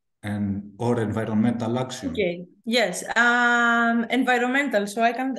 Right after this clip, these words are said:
Speaker 2: I can discuss about environmental because, uh, as Alkino said, I am in the informatics laboratory in the Agricultural University. Um, so there are a lot of projects where data from sensors and from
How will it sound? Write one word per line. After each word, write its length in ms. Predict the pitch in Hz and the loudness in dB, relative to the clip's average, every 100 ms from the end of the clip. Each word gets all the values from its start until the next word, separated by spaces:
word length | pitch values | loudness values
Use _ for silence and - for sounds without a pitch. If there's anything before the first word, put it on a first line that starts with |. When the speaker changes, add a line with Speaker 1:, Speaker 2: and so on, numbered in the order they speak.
| - | -2
Speaker 2:
I 180 | 233 | -4
can 220 | 240 254 247 | -2 -6 -6
discuss 460 | 247 - 226 233 | -6 2 2 2
about 240 | 220 214 226 | -2 -4 -4
environmental 640 | 220 208 196 202 208 214 | 0 0 0 -4 -6 -8
because, 400 | 202 208 202 190 | -6 -4 -4 -4
uh, 760 | 196 190 185 180 180 180 180 175 175 - _ - | -4 -2 -4 -4 -6 -6 -6 -10 -14 -20 _ -4
as 220 | 196 208 | 0 2
Alkino 420 | 202 196 202 196 | 0 -2 -2 -2
said, 220 | 196 202 185 | -4 -4 -4
I 140 | 185 | -4
am 220 | 185 185 | -4 -4
in 140 | 180 180 | -4 -4
the 80 | 180 175 175 175 175 | -4 -4 -6 -6 -8
informatics 540 | 180 185 185 185 - - | -8 -6 -6 -6 -8 -6
laboratory 460 | 180 180 180 175 | -2 -2 -2 -2
in 60 | 175 | -2
the 120 | 175 | -4
Agricultural 600 | 170 170 185 180 - 170 | -6 -6 -4 -4 -6 -10
University. 840 | 170 170 165 175 170 - 220 262 - - - - _ - | -6 -6 -4 -6 -6 -8 -4 -4 -8 -20 -20 -20 _ 0
Um, 920 | 202 208 208 202 196 196 196 190 185 - - | 4 6 6 6 4 -2 -2 -4 -8 -12 -12
so 1080 | - - 240 240 240 233 233 226 226 226 208 | -8 0 4 6 6 4 2 2 0 0 0
there 180 | 240 240 | 2 4
are 100 | 226 | 4
a 80 | 226 | 0
lot 140 | 262 | -2
of 180 | 302 - | -4 -4
projects 680 | 214 208 208 214 285 320 - 226 | 2 2 2 -2 -6 -8 -12 -4
where 140 | 226 | -2
data 580 | 196 226 262 233 233 214 | 0 2 2 2 0 0
from 280 | - 240 240 | 0 0 0
sensors 720 | 226 214 202 220 262 269 269 240 | 0 0 0 0 -4 -8 -8 -8
and 200 | 220 214 | -8 -8
from 460 | 220 208 202 196 | -4 0 0 -2